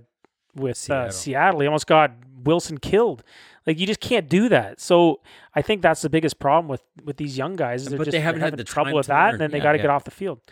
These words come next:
Speaker 2: Yeah. So
Speaker 1: So are they gonna have the time mid-season,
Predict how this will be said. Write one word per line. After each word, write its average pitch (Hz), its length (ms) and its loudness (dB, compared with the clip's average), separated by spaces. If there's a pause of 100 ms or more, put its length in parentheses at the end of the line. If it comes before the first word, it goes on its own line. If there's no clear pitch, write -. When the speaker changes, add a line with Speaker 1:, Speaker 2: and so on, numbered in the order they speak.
Speaker 2:
Yeah. 90 180 -10 (140)
So - 360 2
Speaker 1:
So 185 300 -8
are 190 200 6
they 190 120 0
gonna 196 160 0
have 180 200 2
the 175 60 -2
time 170 600 -2
mid-season, 147 840 -2